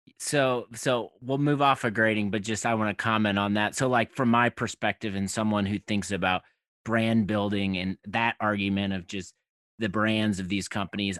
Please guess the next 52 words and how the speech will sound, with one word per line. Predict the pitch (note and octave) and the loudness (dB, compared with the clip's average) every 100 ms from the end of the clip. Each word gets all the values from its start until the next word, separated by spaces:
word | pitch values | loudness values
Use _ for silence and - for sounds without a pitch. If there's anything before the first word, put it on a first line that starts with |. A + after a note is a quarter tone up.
| - | 0
I | A2+ D#3 | 2 2
look | A2+ A2 G#2 | 0 -2 -2
at | G2+ | -2
it | G2+ F#2 | -2 -2
and | G2+ | -4
be | F#2+ | -2
like, | F#2+ F#2 F2 _ G#2+ | -2 -4 -6 _ -8
in | A2 G#2 | -2 0
my, | A#2 B2 | 2 0
in | A2 G#2 | -2 0
my | C3 | 0
perspective | - G#2+ - G2 - F#2 | -2 -6 -4 -6 -6 -8
is, | F#2+ F2+ | -8 -6
well, | G2 G#2 G2 - _ | -4 -4 -4 -10 _
to | C#3 | 0
me, | B2+ B2 D3+ F#3 | 2 4 4 4
they're, | C#3+ A#2+ G#2 - _ - | 4 2 2 -4 _ -6
I | F2 C3 | 0 0
view | A#2 A2+ G#2 | 2 2 2
them | G#2+ G#2+ G#2+ | 0 0 0
as | F#2 | -2
someone | - - G#2+ G#2+ G2+ | -6 -4 -2 -2 -4
who's | G2+ F#2 | -6 -8
been | G#2 G2 F#2+ | -6 -4 -2
using | G#2 G2+ G2+ G2 | -2 -2 -2 -2
them | G2 G2 G2 _ _ _ _ | -2 -4 -6 _ _ _ _
for | B2 A2 G2+ G2+ - _ _ - | -4 -2 -2 -2 -8 _ _ -6
about | A2+ A2 G#2+ | 0 2 2
a | |
year. | G#2 G2+ G2 G2+ - | 2 0 0 -2 -4
It's | G#2+ A2+ | -8 0
more | A2 A#2 C3+ | 2 4 4
of | A#2+ | 4
a | G#2+ | 2
utility, | G2+ G2 - C3+ C3 G#2 F#2 | 0 -2 -2 0 0 2 0
and | F#2+ | 0
I | G2 | -2
don't | G2 - | -2 -2
have | A#2+ A2 G2+ | 0 0 0
a | |
connection | - G#2 G#2 A2 - A2+ G2 | -2 -2 -2 -2 -4 -2 -2
with | G2+ F#2 | -2 -4
them | G#2+ G2+ F#2+ | -4 -2 -2
emotionally. | G2 F#2 A2 - E3+ E3+ F#3+ F3+ _ _ | -2 -2 -2 -2 -2 2 2 0 _ _
They're | C3+ | 2
just | B2+ B2 - | 2 0 -2
providing | A#2+ A2+ A2+ G#2+ F#2+ | 0 2 2 2 0
a | |
service | - A#2+ B2+ A2+ - | 0 0 2 0 -4
for | G2 | -8
me. | F2+ F2 | -8 -8
So | - A#2 | -4 -4